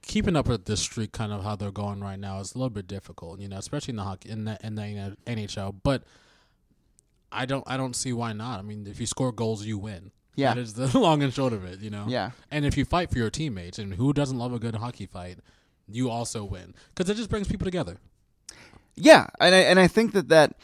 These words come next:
Speaker 2: the Kraken is one of those logos when you're about and about in Seattle or the, or the suburbs or wherever you might be in the greater Pacific Northwest Puget Sound region, whatever you wanna call it.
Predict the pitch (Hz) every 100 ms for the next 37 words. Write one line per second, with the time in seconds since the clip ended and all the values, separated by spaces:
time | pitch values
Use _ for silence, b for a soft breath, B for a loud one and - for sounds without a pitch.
0 | b b b b b - - - _ _
1 | 156 156 185 214 226 233 180 180 165 143
2 | 139 143 143 143 143 - - 151 156 156
3 | 147 156 147 143 139 127 127 135 131 131
4 | 127 123 - 80 104 117 110 101 - 160
5 | 147 139 131 117 120 117 170 170 143 139
6 | 110 135 123 117 110 110 95 - 135 139
7 | 131 - 117 135 131 127 123 127 - 123
8 | 120 - 135 123 - 127 120 123 135 156
9 | 180 180 156 151 147 113